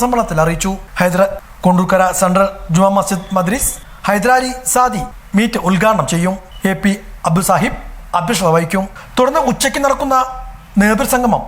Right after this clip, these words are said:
മേലെ പട്ടാമ്പി ജുമാ മസ്ജിദ് ഖത്തീബ് അഷ്കർ മഹരി ഉദ്ഘാടനം ചെയ്യും. ഹൈദരലി വാഫി മുഖ്യപ്രഭാഷണം നടത്തും.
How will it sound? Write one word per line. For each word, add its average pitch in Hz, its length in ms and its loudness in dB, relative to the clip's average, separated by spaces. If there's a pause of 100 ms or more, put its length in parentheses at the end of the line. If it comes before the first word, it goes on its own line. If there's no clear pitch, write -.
(240)
മേലെ 214 240 4
പട്ടാമ്പി 254 300 0 (100)
ജുമാ 214 200 2
മസ്ജിദ് 254 320 -4
ഖത്തീബ് 247 320 -2 (500)
അഷ്കർ 262 320 0
മഹരി 226 280 0 (180)
ഉദ്ഘാടനം 185 440 2
ചെയ്യും. 180 200 -2 (300)
ഹൈദരലി 190 420 2 (440)
വാഫി 185 280 2 (420)
മുഖ്യപ്രഭാഷണം 233 600 2
നടത്തും. 180 260 2